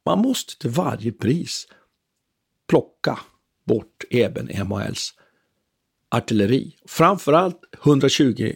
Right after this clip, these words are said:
millimeters kanon som fanns, och också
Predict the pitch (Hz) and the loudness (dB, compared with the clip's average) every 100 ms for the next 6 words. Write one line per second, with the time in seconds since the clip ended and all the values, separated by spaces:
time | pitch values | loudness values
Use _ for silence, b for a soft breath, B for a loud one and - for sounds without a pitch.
0 | - - 107 107 101 104 - 104 127 185 | -6 -2 0 0 -2 -6 -2 0 0 -2
1 | 180 _ _ - 135 117 123 175 - - | -6 _ _ -4 -2 0 -2 -4 -6 -10
2 | b b b b - 131 147 - - 113 | b b b b -4 0 2 0 0 0